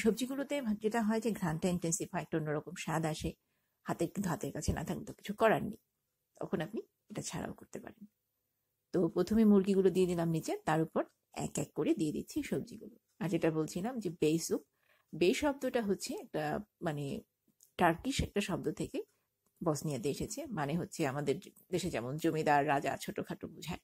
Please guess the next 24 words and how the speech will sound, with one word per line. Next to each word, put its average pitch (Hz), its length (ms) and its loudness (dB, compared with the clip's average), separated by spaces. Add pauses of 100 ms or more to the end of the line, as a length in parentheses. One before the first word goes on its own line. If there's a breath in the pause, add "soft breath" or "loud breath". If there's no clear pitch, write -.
(140)
সেরকম। - 400 -4 (640 soft breath)
তো 160 80 6 (440)
আগে 165 340 4
তো 190 80 4 (160)
এই 160 60 2 (100)
মুরগি, 165 340 4 (640 soft breath)
সবজি 156 400 2
এগুলো 165 200 4
এখন 196 280 2
আমাদের 165 260 2
সবার 170 200 4
জন্য 170 200 2
অ্যাভেলেবল 147 480 2
হলেও 156 260 4
সাধারণ 175 340 2
মানুষের 147 440 0
জন্য 139 160 -4 (400)
অ্যাভেলেবল - 420 2
ছিল 262 220 0 (120)
না। 190 60 -4 (500)
তখন 175 260 4
এই 233 100 8
স্যুপটা 208 300 0
শুধুমাত্র 196 420 2